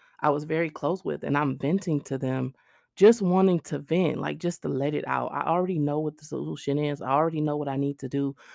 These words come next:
but I need to vent so I can get it out. And they're, like, you know, giving me all these advice and tips and things that I should be doing.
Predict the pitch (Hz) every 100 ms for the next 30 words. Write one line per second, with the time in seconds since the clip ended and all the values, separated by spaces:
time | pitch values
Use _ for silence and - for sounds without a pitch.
0 | - - 139 131 135 175 180 147 131 135
1 | 151 139 127 - - 143 131 - 127 127
2 | 147 139 - 131 131 131 - _ _ _
3 | _ _ - 160 156 147 143 143 160 _
4 | _ - 151 180 170 151 135 - - _
5 | _ _ _ - 170 156 135 139 170 170
6 | 156 156 151 139 147 147 147 139 135 -
7 | _ _ _ - 143 135 147 156 139 -
8 | 127 - 175 165 - 139 139 156 151 147
9 | 143 139 - 143 147 139 143 160 135 -